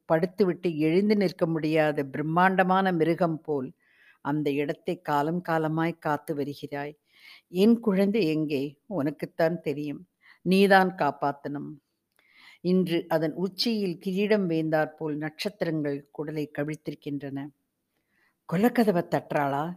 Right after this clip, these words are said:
ஆமா, சத்தம் திடமாகவே கேட்கிறதே. படியிடை ஓடி இறங்கி போய் திறந்தாள்.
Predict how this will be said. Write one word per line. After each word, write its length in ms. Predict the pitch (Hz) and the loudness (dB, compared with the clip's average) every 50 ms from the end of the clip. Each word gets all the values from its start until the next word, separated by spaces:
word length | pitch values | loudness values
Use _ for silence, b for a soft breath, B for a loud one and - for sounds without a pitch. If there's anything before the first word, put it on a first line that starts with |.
| B B B B B B B | B B B B B B B
ஆமா, 320 | 165 175 185 185 185 180 170 170 - b b b b b | 0 2 2 4 2 2 0 -2 -6 b b b b b
சத்தம் 520 | b - 185 185 185 - - 226 214 185 | b -2 -2 -2 0 2 2 4 4 4
திடமாகவே 680 | 160 151 143 160 170 185 190 202 220 214 220 226 220 220 - | 2 4 4 4 4 6 4 4 4 4 4 4 2 2 -2
கேட்கிறதே. 580 | 185 175 170 - - 170 165 151 151 160 160 165 - _ _ _ _ _ _ _ _ | -2 -2 -2 -2 -4 -4 -2 -2 -4 -4 -6 -6 -10 _ _ _ _ _ _ _ _
படியிடை 680 | - 165 160 160 180 175 185 170 151 160 156 151 - - | 0 0 2 2 2 2 2 2 2 2 0 0 -2 -4
ஓடி 420 | - 143 151 156 165 180 180 196 | -6 -4 -2 0 0 2 2 2
இறங்கி 300 | 185 180 156 151 156 151 | 2 2 2 2 0 -2
போய் 300 | 147 - - 147 143 143 | -4 -4 -4 -4 -4 -4
திறந்தாள். 500 | - 147 143 139 139 139 139 135 135 151 | -4 -6 -4 -4 -4 -4 -6 -6 -8 -10